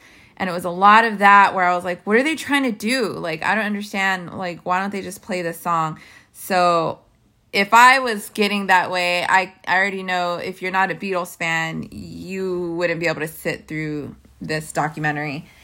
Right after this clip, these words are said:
Um, but I do enjoy the Beatles music. Um, I mean, you introduced me to them. I, I never really heard their music before. I've, of course, I'm sure I've heard, like, their popular songs here and there,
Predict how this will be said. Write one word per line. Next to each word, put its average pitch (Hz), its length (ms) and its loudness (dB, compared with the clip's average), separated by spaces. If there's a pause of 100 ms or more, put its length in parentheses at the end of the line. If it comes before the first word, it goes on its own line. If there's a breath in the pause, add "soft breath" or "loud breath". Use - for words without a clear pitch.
(240 soft breath)
Um, 165 500 -2 (280)
but 220 260 4
I 262 140 4
do 247 200 -4
enjoy 185 640 -2
the 185 80 -10
Beatles 180 540 -8 (320)
music. 175 580 -6
Um, 170 340 -10 (280)
I 185 60 -4
mean, 190 180 -10
you 226 120 -2
introduced 208 400 -6
me 165 80 -8
to 165 100 -10
them. 165 320 -2
I, 202 300 6
I 233 40 2
never 262 240 2
really 190 280 -2
heard 208 240 -2
their 170 100 -8
music 175 340 -8
before. 147 680 -4 (220 soft breath)
I've, - 180 -6
of 180 480 -4
course, 254 240 0
I'm 185 180 -2
sure 180 160 -2
I've 170 180 0
heard, 165 260 -4
like, 156 160 -6
their 135 160 -4
popular 170 640 -2
songs 175 580 -6
here 190 140 -6
and 175 160 -8
there, 175 320 -4